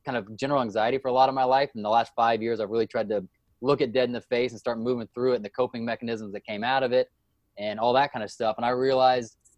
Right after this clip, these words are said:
for me, it was somewhere along the way buying the idea that either this is not okay or I'm not okay, right?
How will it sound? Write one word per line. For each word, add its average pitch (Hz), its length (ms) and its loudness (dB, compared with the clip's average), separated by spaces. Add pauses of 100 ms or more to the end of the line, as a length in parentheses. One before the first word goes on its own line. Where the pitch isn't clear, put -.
(420)
for 127 180 -2
me, 123 680 0
it 127 160 -10
was 127 240 -4
somewhere 160 280 -4
along 143 260 -2
the 123 80 -2
way 120 520 -2 (720)
buying 139 340 0
the 131 140 0
idea 123 340 0
that 113 180 -4
either 113 220 -2
this 123 300 -6
is 139 80 -12
not 147 180 0
okay 151 440 0
or 113 180 -4
I'm 113 180 -2
not 104 160 -4
okay, 92 300 -10 (680)
right? 117 280 -2